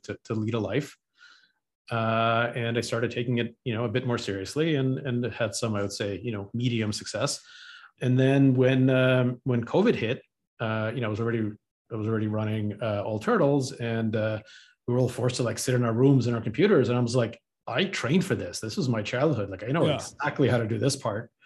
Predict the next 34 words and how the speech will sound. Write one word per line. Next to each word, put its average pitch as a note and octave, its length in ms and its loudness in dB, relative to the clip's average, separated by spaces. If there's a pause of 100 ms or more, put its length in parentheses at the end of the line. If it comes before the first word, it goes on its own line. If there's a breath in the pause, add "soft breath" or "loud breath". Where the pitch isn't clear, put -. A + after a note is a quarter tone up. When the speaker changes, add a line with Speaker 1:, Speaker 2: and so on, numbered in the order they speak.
(520 loud breath)
Speaker 1:
So A2+ 240 -2
it - 20 0
was A2 120 0
almost B2 380 2
like, A2+ 300 -2
I - 80 -18
was A2 140 -8
like, A#2+ 120 -2
"Oh F#3+ 340 2
yeah, D#3+ 320 2 (180)
I - 20 -2
re-, C3 260 0
I C3 60 0
remember D3 380 6
this." A#2 380 -2
So G2+ 520 -6
it G#2 120 -8
was, F#2+ 260 -10
it A2+ 40 -8
was G#2+ 140 -4
easy A2+ 300 0
to G#2 320 -6 (120)
come A2+ 140 -2
up A2+ 120 -2
with G2 140 -6
new G#2+ 120 -4
stuff. F#2+ 340 -6
It F#2 80 -14 (800 loud breath)
brought C3 140 0
me D3+ 80 2
back B2 320 -2
to B2 80 -2
my B2 60 2
childhood. - 380 -6